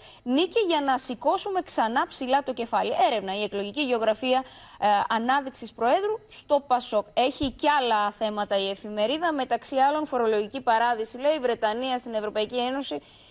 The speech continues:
στη, Βε-, ε, Βρετανία και Ευρωπαϊκή Ένωση είναι στην κορυφή, Λίβανος, ειρήνες πολέμου σε χώρα ναυάγιο και, ε, τι άλλο, έχει Νόμπελ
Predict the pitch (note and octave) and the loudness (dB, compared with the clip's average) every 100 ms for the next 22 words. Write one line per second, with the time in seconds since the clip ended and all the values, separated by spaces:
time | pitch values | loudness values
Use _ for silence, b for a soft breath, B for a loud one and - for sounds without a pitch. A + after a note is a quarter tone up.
0 | B - - A#3 G#3 - A3+ G#3+ A3 A3 | B -20 -2 -2 0 0 0 0 2 2
1 | A#3+ C4+ G#3+ G#3+ G3+ G3+ G#3 G3+ C#4+ C4 | 2 0 0 -2 -2 0 0 0 0 0
2 | D4+ E4 F4+ - - C#4+ B3+ - G#3+ G#3 | 0 -2 -4 -4 -2 -2 -2 -4 -6 0
3 | G3 F#3+ G#3 C#4+ E4 F4+ B B A3+ D4+ | 0 0 -2 -2 0 -2 B B -2 2
4 | D#4+ D#4+ D#4 F#4 B3 C4 C4 A#3+ A#3 C4 | 2 2 0 -2 0 -2 -2 2 2 2
5 | C#4 C#4 - G#3+ G#3 B3+ B3+ C4 B3+ b | -2 -6 -6 -6 0 2 4 2 -2 b
6 | b G3 G3 F3+ F#3 A3+ B3+ A#3+ C4+ C#4 | b -4 -2 0 2 2 2 0 4 4
7 | C#4 - - A#3 C4 E4 - A3 A3 A3 | 2 -4 -2 0 2 -2 0 -2 -2 -4
8 | C4 B3 G#3+ A3+ D4 B3+ C4+ C#4 C#4 | 0 2 2 0 -2 0 0 4 2